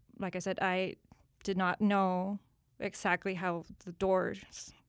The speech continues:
went together, but I had the knowledge from school. Um, I wanna say I was detail-oriented, and that helped a lot. So it took a while, and then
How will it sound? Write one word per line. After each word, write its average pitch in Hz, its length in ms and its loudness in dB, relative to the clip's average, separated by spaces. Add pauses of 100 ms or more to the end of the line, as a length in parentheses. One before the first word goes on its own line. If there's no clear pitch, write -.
(120)
went 196 180 0
together, 208 380 4
but 190 160 0
I 165 60 0
had 190 240 2
the 196 60 0
knowledge 185 420 0
from 175 160 -6
school. 196 680 -2
Um, 175 380 -6 (260)
I 180 60 -2
wanna 170 200 -2
say 175 160 -4
I 170 80 0
was 156 260 -2
detail-oriented, 185 1080 0 (560)
and 180 140 0
that 190 180 6
helped 208 320 0
a 175 60 0
lot. 170 280 0 (720)
So - 520 -4 (100)
it 220 120 -10
took 214 200 -2
a 247 60 4
while, 208 540 4 (800)
and 185 180 0
then 180 460 -2